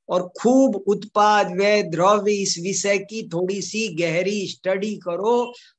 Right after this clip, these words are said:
और आप भी कुछ मेरी बात में जोड़ो, कहो। ये विषय बहुत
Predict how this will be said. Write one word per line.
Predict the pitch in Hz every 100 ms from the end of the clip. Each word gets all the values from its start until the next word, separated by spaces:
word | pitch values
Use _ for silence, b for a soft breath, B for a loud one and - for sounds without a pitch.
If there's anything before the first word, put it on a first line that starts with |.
| _ -
और | 196 196 -
आप | 175 190 208
भी | 175 170 240
कुछ | 240 - 214 185
मेरी | 180 185 208 202
बात | 165 165 170 175
में | 180 208 151
जोड़ो, | 127 196 214 190 147 - _
कहो। | 185 190 247 190 - b b b -
ये | 202 208 -
विषय | 135 165 175 220 233
बहुत | 170 156 208